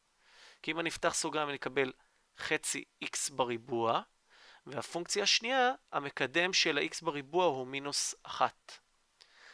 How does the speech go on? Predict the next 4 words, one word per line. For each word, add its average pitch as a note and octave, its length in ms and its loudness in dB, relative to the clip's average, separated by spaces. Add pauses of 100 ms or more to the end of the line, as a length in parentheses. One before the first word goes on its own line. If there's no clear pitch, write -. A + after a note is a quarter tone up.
(120)
אז B2+ 100 -8
אני B2+ 120 -6
אכתוב D#3+ 460 0 (1200)
הפונקציה E3+ 720 -4